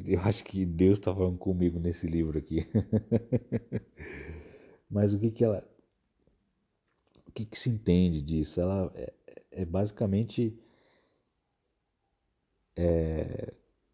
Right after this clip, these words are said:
F-, Philip, Philip e Kevin, os amigos ali, perguntam, né?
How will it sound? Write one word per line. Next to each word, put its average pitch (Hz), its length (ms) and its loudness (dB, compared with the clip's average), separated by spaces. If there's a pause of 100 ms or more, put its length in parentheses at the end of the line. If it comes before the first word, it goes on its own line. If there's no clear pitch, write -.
(1900)
F-, - 260 -14 (720)
Philip, - 440 4 (140)
Philip 156 480 2
e 90 40 0
Kevin, 110 540 4
os 87 120 2
amigos 87 400 2
ali, 87 180 2
perguntam, 117 720 -2
né? 87 320 -4